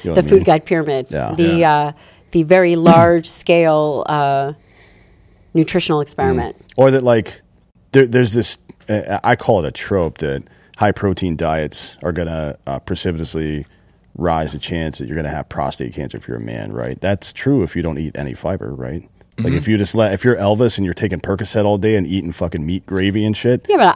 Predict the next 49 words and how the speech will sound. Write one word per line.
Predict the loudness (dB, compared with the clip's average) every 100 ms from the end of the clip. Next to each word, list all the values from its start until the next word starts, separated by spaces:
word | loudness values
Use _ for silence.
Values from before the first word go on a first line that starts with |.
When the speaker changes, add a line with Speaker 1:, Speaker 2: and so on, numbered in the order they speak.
| 6
Speaker 2:
also | 4 4
Speaker 1:
you're |
gonna |
Speaker 2:
think | 6
Speaker 1:
have | 4 6
a | 4
Speaker 2:
that | 4
the, |
a | 2
Speaker 1:
problem. | 4
Speaker 2:
lot | 2
of | 4
those | 2 0
studies, | 0 2 4 2 0
when | -4
you | -4 0
look | 2 2
<clears throat> |
about | 2 -2
red | -2 -2
meat | -4
consumption, | -6 -6 -4 -2 -4 -6 -8
you | -6 -6
have | -4 -6
to | -4 -2 -2
account | -4 -4 -4
for |
diet. | 0 2 0 -4 -16 -20 -20 -8
Are | -6
these | -4 -2
individuals | -2 0 0 0 0 0 -4 -10 -16
smoking? | -8 -2 -2 -2 -4 -4 -4
Are | -2
Speaker 1:
Are | 2
they | 2
Speaker 2:
they |
Speaker 1:
hydrated? | 2 2 0 -2 -2 -4
Speaker 2:
Are | -4
they | -4
doing | -2 0 0
Speaker 1:
Yeah. | -2 -4 -8 _ _ _
Speaker 2:
a | 0
number | 2 4 2 2 2
of | 2 0
other | 0 0 0
things | 0 0 0 0 -2 -2
like | 0 0 -2
not | -4 0 0
eating | 0 0 -2 -2